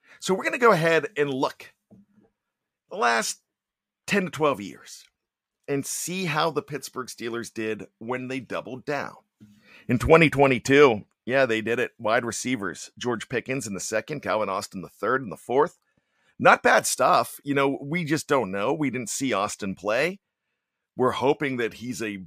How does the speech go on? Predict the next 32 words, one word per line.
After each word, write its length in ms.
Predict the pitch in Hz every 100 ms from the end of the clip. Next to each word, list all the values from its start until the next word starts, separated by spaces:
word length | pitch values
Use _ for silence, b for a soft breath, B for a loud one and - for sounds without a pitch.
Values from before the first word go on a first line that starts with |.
| - -
bonus 460 | 127 151 92 -
pick 300 | - 98 -
this 260 | 92 127 -
year. 300 | 76 92 147 _ _ _ _ _ _ _ _ _ _ _ _
That's 240 | - 147 -
gonna 160 | 170
be 120 | 156 117
great 400 | 101 123 147 -
if 160 | 92 -
he 140 | 127
comes 320 | 120 123 107
out 280 | 101 117 139
and 160 | 90 92
he 100 | 110
plays 360 | - 113 117 90
well, 400 | 101 135 - _ _ _ -
because 200 | - 110
we 120 | 120
know 160 | 117 160
what 180 | 139
Pickens 340 | - 123 123 107
can 160 | 104
do 180 | 101 101
already. 420 | 85 85 113 - _ _ _ _ _ _ _ _ b b b -
Twenty 280 | 196 269
twenty-one. 760 | 208 190 196 151 123 147 107 76 _ _
Now, 320 | 131 143 135 - _ _ _ _ _ _ _ _ _ _ -
you 180 | 143 190
could 140 | 190
look 280 | 135 165 -
at 140 | -
this 540 | 123 117 - - -